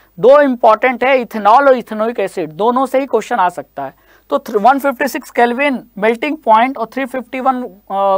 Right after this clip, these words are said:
केल्विन बॉइलिंग पॉइंट, ये किसका है? इथेनॉल का। इथेनॉल का फॉर्मूला क्या होता है?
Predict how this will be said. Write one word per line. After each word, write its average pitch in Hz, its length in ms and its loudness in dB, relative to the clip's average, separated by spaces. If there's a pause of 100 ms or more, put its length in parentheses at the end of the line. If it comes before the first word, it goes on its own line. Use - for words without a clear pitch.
केल्विन 226 340 2
बॉइलिंग 233 340 2
पॉइंट, 240 240 0
ये 247 60 -4
किसका 262 360 0
है? 240 280 2 (320)
इथेनॉल 262 560 4
का। 214 400 2
इथेनॉल 233 380 2
का 262 140 4
फॉर्मूला 254 380 4
क्या 277 140 4
होता 269 280 6
है? 196 240 2